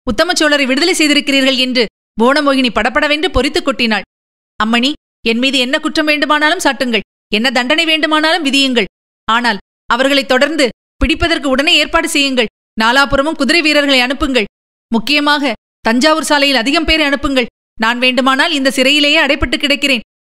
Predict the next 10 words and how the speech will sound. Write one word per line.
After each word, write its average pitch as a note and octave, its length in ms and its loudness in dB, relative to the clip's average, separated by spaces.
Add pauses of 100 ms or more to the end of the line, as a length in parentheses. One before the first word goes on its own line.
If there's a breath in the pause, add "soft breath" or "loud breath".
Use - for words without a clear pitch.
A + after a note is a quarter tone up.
(100)
மகாராஜா C#4 420 2
திரும்பி D4+ 300 0
வரும் C#4 260 0
வரையில்" C4 300 0
என்றான் C4 420 0
தினகரன். A#3+ 460 -2 (520)
"ஓஹோ, C#4+ 280 2 (360)
சிறையில் B3+ 360 2
அடைப்பட்டு C4+ 320 -2
கிடந்தேன், C4 440 -2